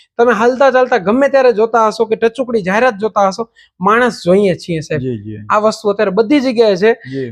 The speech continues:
Speaker 1: અને આ વસ્તુ પૂરી કરવા માટે એક જ વસ્તુ, સ્ટાફને તમે પોતાના પરિવારની જેમ રાખો.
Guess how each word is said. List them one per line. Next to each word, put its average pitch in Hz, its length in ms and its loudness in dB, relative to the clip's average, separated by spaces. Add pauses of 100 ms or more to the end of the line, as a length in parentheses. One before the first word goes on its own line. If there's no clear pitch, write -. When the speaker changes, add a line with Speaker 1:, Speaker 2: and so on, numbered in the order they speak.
Speaker 1:
અને 208 320 2
આ 254 220 0
વસ્તુ 262 340 -2
પૂરી 233 240 -6
કરવા 233 180 0
માટે 220 200 -4
એક 208 160 -2
જ 202 80 -2
વસ્તુ, 214 220 -2
સ્ટાફને 254 640 0
તમે 240 220 0
પોતાના 226 480 -2
પરિવારની 180 480 2
જેમ 156 180 -2
રાખો. 151 280 -4